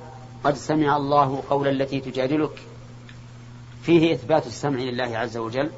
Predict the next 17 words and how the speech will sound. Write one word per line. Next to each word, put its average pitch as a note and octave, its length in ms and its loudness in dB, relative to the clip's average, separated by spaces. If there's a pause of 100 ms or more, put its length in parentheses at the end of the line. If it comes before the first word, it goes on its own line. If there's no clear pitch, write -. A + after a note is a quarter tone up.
(1120)
وفيه D#3 540 6
أن D3+ 200 6
الله C#3+ 400 6
يتكلم C#3 880 2
بالقرآن C#3+ 1000 4
حال C#3 520 2
إنزاله، C3+ 640 0 (2750)
لأن C#3+ 260 2
هذه D3 300 6
الحادثة D3 480 0
وقعت D3 360 4
في - 140 -2
عهد C3 180 0
الرسول B2+ 320 -2
عليه B2 160 0
الصلاة A2+ 300 -4
والسلام، G#2+ 360 -10